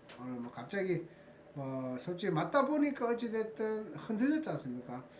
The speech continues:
어, 투수들이 흔들리면 안 되는데 나균환 투수도 다음 등판에는 만약 이런 상황이 다음에 뭐 또 옵니다. 오는데 그때는 뭐, 아, 너무 그렇게 흔들리면 안 됩니다.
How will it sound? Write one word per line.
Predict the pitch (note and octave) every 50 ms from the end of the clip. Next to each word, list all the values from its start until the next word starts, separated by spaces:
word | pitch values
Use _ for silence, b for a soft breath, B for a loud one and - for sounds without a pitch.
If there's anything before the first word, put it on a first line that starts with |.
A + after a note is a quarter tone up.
| B B B - - -
어, | C3+ C3 B2+ B2 A#2+ A#2 A2 A2 -
투수들이 | - - F3+ F#3+ G#3 G3+ G#3+ G3+ E3+
흔들리면 | - - F#3+ F#3 G#3+ A#3 C4+ C4 A#3+ E3+
안 | B2+ A#2
되는데 | C#3 C#3+ E3 F3+ F3 D3 B2
나균환 | B2+ C3+ E3 G3+ G#3+ A3 A3 -
투수도 | - E3+ D3+ - - - F#3 F#3 E3
다음 | - E3 G3 G#3+ F#3+
등판에는 | G#3 G#3+ G#3 - F#3+ F#3 E3 D#3 D#3 D#3 C#3+
만약 | C#3+ D3+ F#3 G#3 G#3+
이런 | B3 B3+ C4+ C4+ C4+
상황이 | B3+ G#3+ G3 G3 G3+ G#3 G#3+ G#3 E3
다음에 | E3 F3+ B3 C4+ B3+ A#3 G#3 F3 D3+ B B B B B B B - -
뭐 | E3 D#3+
또 | - B3+
옵니다. | B3 C#4 C#4+ D4 D#4+ D4+ A#3 F3 C3+
오는데 | - A3 A#3+ C4 C4+ A#3+ G#3 G#3+ G3+ E3+ D3 - B B B B B -
그때는 | - A#3+ B3 - C#4 B3+ B3 A#3 G#3+
뭐, | G3+ G3 D#3+
아, | B2+ B2 C#3+ E3 F3 F3+ D#3+ D3 - - - - - - - - - - - -
너무 | D#3 D#3+ E3 G3 G3+ G3+ F#3+ E3 - - - - - - -
그렇게 | F3+ F3+ F3 - E3+
흔들리면 | - - C4 B3+ B3+ D#4+ D#4 D#4+ D#4+ D#4 C#4 B3+ - -
안 | - - B2+ A#2+
됩니다. | D#3 F3+ G3 G3+ F#3+ D#3 A2+ F#2